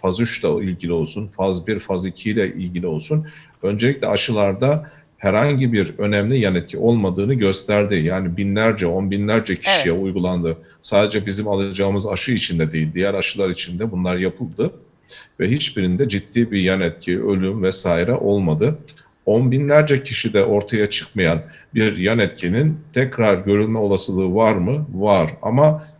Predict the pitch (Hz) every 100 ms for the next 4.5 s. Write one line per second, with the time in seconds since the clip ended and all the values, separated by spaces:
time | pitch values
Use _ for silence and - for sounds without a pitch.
0 | - 117 110 117 117 107 - 98 87 -
1 | 135 120 113 98 90 87 107 117 113 -
2 | 160 95 110 104 90 92 123 110 113 101
3 | 87 123 127 127 - 98 127 - 85 82
4 | - 117 156 143